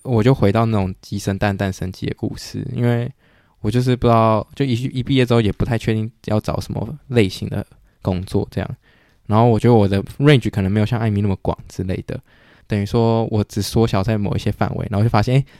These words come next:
自己也没有能力到达那个地方，所以就后来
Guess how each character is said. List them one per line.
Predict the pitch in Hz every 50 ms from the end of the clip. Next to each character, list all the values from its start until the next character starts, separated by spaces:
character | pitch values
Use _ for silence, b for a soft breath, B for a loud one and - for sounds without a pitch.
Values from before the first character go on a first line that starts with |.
| b
自 | - -
己 | 147 120
也 | 104 98
没 | 101 110
有 | 110 101 - - - - 135
能 | 107 98 98
力 | 107 120 113 - _
到 | - 127 113 101
达 | - 95 95
那 | 98 104
个 | 101
地 | - 113 104
方， | - - - - -
所 | - - -
以 | 104 98
就 | - 110
后 | 110 - 113
来 | 92 - - -